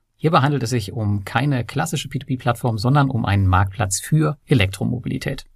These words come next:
Und Bullride ist in der Community wirklich eingeschlagen wie eine Bombe, was mich zugleich positiv überrascht, aber auch ein bisschen erschreckt hat.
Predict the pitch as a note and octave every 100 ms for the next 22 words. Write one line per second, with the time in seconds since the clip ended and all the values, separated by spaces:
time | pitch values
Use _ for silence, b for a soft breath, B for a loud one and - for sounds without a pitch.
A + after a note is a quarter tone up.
0 | _ _ - - A#2+ E3 G3+ D#3 D3+ D3
1 | D3+ B2 B2 B2 C3+ C3 A#2 A2+ G2 G#2+
2 | D#3+ - A#2+ A#2 G#2+ G#2+ C3+ B2+ A2+ G#2
3 | C3 A#2+ A2 A2 G2+ - G#2+ G#2 G2 -
4 | F3+ E3+ - A#2+ A2 G#2 G2 B2+ C#3+ -
5 | G2+ G2+ G2+ - - G#2+ - D3+ A#2+ A2
6 | G2+ - C#3+ - A#2